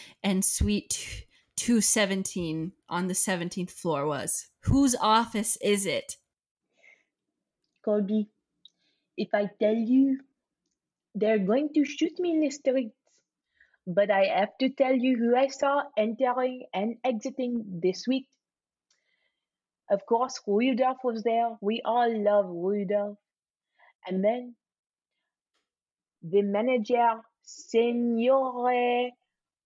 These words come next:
Speaker 2: eh, Punchinello, he is Italian, and he walked in, he was very, very angry. And then his brother, Signor Punchinelli,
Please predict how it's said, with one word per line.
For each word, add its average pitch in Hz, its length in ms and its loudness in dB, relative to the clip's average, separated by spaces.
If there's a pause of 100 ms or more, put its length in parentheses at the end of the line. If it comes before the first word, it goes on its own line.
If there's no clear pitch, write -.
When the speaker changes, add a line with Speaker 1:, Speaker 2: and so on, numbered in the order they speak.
(120)
Speaker 2:
eh, 190 80 2 (440)
Punchinello, 277 880 0 (2250)
he 269 160 -2
is 240 140 -2
Italian, 220 540 -2 (400)
and 196 180 -4
he 262 180 0
walked 262 280 -2
in, 226 140 -2
he 220 80 -2
was 170 140 -4
very, 202 480 0
very 180 580 -2
angry. 175 380 -10 (640)
And 196 260 -2
then 247 300 -2
his 208 200 -2
brother, 247 800 -2 (640)
Signor 226 840 2
Punchinelli, 214 1000 0